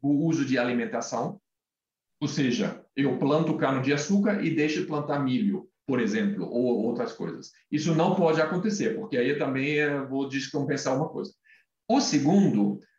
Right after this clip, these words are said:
o que também entra numa discussão muito forte atualmente, digamos, no mundo inteiro, e o Brasil em foco, ehm, o que precisa ser, ehm, evitado,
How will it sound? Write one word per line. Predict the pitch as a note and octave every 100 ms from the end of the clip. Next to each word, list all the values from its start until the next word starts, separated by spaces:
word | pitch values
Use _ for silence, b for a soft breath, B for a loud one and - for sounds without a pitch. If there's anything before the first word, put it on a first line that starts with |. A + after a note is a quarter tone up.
| B -
o | G#2
que | - G3 F#3 E3 - - _ _ -
também | C#3+ D3 E3+
entra | D3+ D3+ D#3+
numa | F3 D#3 D3 C3
discussão | C#3+ C#3+ C3 - B2+ B2+
muito | C3 C3
forte | A#2+ B2+ A#2+ -
atualmente, | - A#2 B2+ A#2+ A2+ A#2 - G#2+
digamos, | A#2 B2+ C#3
no | D#3
mundo | F#3 D#3
inteiro, | A2+ B2+ C3+ A2+ G#2
e | A2
o | G#2
Brasil | A2 G#2 G#2+ A#2+ G#2+ G#2+
em | G2+
foco, | - D3 D#3 G2+ G2 b b b -
ehm, | A2+ A#2+ A2 G#2+ - _
o | F3 -
que | E3+ E3+ D3+ C3 - - _
precisa | - B2+ - G3+ G#3
ser, | - - C#3+ C3+ B2+ G#2 -
ehm, | A#2+ A#2 A2+ G#2+ G#2 G2+ C#3+
evitado, | C#3+ B2 - D3 D3 G2+ G2+